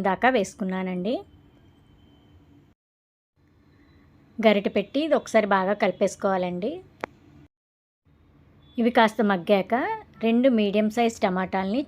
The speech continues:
చిన్న ముక్కల కింద కట్ చేసి వేసుకోవాలండి. గరిటె పెట్టి ఒకసారి బాగా కలిపేసుకోవాలండి. ఇలా కాసేపు మగ్గాక దీంట్లోకి ఒక స్పూన్ సాల్ట్ వేసుకుంటున్నానండి.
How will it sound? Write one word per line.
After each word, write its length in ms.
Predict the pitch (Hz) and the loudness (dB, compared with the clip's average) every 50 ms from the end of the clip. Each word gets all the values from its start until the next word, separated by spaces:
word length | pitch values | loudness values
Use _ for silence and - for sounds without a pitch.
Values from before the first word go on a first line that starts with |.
| - - | -6 -4
చిన్న 320 | 220 220 220 233 240 233 226 | -4 -2 0 0 0 0 0
ముక్కల 220 | 202 - - 196 190 - | -2 -2 -4 -6 -4 -4
కింద 140 | 202 202 202 196 202 | -6 -4 -4 -4 -4
కట్ 160 | 185 165 - - | -4 -6 -6 -6
చేసి 300 | 180 180 180 - 285 339 415 427 381 | -6 -6 -6 -6 -4 -4 -2 0 2
వేసుకోవాలండి. 760 | 247 185 - - - - 180 175 170 170 175 170 170 170 233 302 381 392 - _ - - _ - - - - _ - _ - _ _ _ _ _ _ _ _ _ _ _ _ _ _ _ _ _ _ _ - _ _ _ _ - 233 | 0 0 0 -6 -6 -6 -4 -4 -4 -8 -10 -12 -8 -8 -8 -8 -8 -12 -18 _ -20 -20 _ -20 -20 -20 -20 _ -20 _ -20 _ _ _ _ _ _ _ _ _ _ _ _ _ _ _ _ _ _ _ -20 _ _ _ _ 2 2
గరిటె 260 | 214 202 202 208 - - 202 | 4 4 2 -2 0 -2 -2
పెట్టి 240 | - - - 262 311 359 294 | -2 0 -2 -2 0 0 -2
ఒకసారి 260 | 240 - 220 208 185 196 196 | -2 0 -2 -2 0 0 -2
బాగా 140 | 190 190 - 214 | -2 -2 -2 -2
కలిపేసుకోవాలండి. 880 | 190 185 - 196 185 - - - 190 180 180 175 180 180 180 180 214 262 320 339 _ _ _ _ _ _ _ _ - 214 | -4 -2 -2 -2 -4 -4 -6 -6 -4 -2 -2 -2 -4 -6 -6 -6 -6 -6 -8 -10 _ _ _ _ _ _ _ _ -4 0
ఇలా 100 | 220 208 214 | 0 0 2
కాసేపు 420 | 220 202 190 - - 196 196 202 202 196 | 0 -2 -2 -2 -4 -4 -4 -4 -6 -6
మగ్గాక 360 | 190 175 - 202 190 180 180 214 240 277 285 233 | -6 -4 -4 -4 -4 -4 -4 -4 -4 -4 -4 -4
దీంట్లోకి 520 | 196 190 185 180 - 190 185 180 - 254 349 427 415 - - _ _ - - - - - - _ _ - - _ _ _ - 208 | -4 -6 -8 -8 -8 -8 -8 -6 -6 -8 -8 -8 -12 -18 -20 _ _ -20 -20 -20 -20 -20 -20 _ _ -20 -20 _ _ _ -14 -12
ఒక 180 | - - 214 196 190 | -6 -4 -4 -4 -4
స్పూన్ 340 | - - - 190 196 226 262 262 | -8 -12 -8 -6 -4 -4 -6 -4
సాల్ట్ 340 | - 226 185 180 185 196 185 196 | -4 -4 -4 -4 -4 -6 -6 -6
వేసుకుంటున్నానండి. 840 | 196 185 185 - - 214 190 - 196 190 185 180 185 180 180 208 | -6 -6 -6 -8 -10 -10 -10 -8 -8 -8 -8 -8 -8 -8 -8 -8